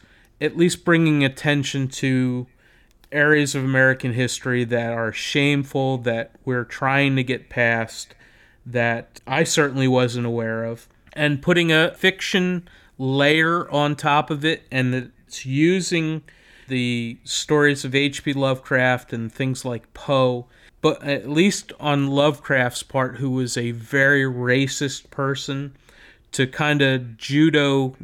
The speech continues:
twist that around to being something as a force for good has been absolutely amazing. Like True Detective, I did not like the last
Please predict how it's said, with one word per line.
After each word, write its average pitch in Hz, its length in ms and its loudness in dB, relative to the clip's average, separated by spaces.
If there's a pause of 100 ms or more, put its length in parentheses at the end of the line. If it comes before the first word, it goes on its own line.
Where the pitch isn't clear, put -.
(140)
twist - 580 0
that 135 220 2
around 127 680 2 (440)
to 131 120 -2
being 127 340 2
something 131 760 -2
as 120 300 -12
a 113 80 -6
force 139 460 -4
for 120 220 -10
good 120 580 0 (500)
has 127 300 0
been 123 400 -4
absolutely 123 720 -4
amazing. 113 560 -6 (260)
Like 143 540 0
True 165 320 2
Detective, 165 720 -2
I 123 140 0
did 131 400 -2
not 139 360 0
like 143 320 2
the 127 120 -4
last 127 720 -2